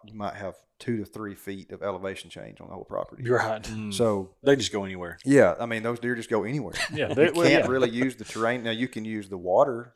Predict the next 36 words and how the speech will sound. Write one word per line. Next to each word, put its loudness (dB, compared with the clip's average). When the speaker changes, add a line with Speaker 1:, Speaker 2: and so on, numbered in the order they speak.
Speaker 3:
Mm-hmm. -2
Speaker 2:
Right. 2
Speaker 1:
You -4
know, 2
Speaker 2:
You 6
know 4
Speaker 1:
and 2
Speaker 2:
nothing's 4
coming -4
from -12
there. -4
Speaker 1:
Right, 6
but, -2
you -6
know, 0
they'll 2
swim. -6
I've 0
seen -4
'em -10
swim -8
the -12
Sipsey -8
River. -8
I've -4
s-, -6
I've 2
watched 0
'em -8
Speaker 3:
Absolutely. -4
Speaker 1:
do 0
it. -10
So, -4
um, 4
when -2
I, 6